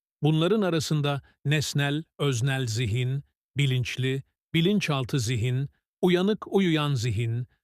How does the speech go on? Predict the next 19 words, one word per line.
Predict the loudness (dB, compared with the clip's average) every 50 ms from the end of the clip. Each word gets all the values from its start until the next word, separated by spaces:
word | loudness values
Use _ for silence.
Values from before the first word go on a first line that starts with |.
| _ -4
yüzey | -2 0 0 2 2 2 2 0 0
benlik, | 0 -2 -2 -2 -4 -6 -8 -12 _ _ _ -2
derin | 0 2 2 2 2 2
benlik, | 0 0 0 0 -2 -4 -6 -10 _ _ _ _ _ _ 0
gönüllü | 2 4 4 6 4 4 4 2 2 0
ve | 0 -2
istençli | -2 -6 -4 -2 -2 0 0 -2 -2 0 0 0 0 -2 _ _ _ -6
zihin, | -4 -2 0 0 0 0 0 -2 -4 -6 -6
istemsiz | -6 -6 -6 -4 -4 -2 -2 -2 -2 0 0 0 0 -2
zihin, | -2 -2 -2 0 0 -2 -2 -4 -6 _ _ _ _ -2 2
eril | 2 2 4 2 2 0 0
zihin, | 0 0 -2 0 0 0 0 -2 -2 -6 -8 _ -2
dişi | -2 0 2 0 0
zihin | 0 0 0 0 -2 -2 -2 -4 -6 -8 _ _ _ _ -4 -2
ve | -2 0 0
daha | 0 0 -2 -2
pek | -2 -2 -4 -4 -2
çoğunu | -4 -4 -2 -2 -4 -4
sayabiliriz. | -4 -2 -2 -2 -2 -2 -4 -4 -6 -6 -10 -12 -14